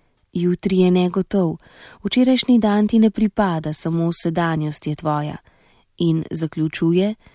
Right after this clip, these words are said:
"Bodi človek, bodi kristjan, bodi redovnik."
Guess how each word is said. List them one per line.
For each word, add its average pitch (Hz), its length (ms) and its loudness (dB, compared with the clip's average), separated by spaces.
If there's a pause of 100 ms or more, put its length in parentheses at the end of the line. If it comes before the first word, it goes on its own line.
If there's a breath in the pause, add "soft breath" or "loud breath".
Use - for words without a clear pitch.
(280 soft breath)
"Bodi 208 320 2
človek, - 640 -4 (140)
bodi 214 380 0
kristjan, 202 680 -2 (440)
bodi 170 420 0
redovnik." 160 680 -2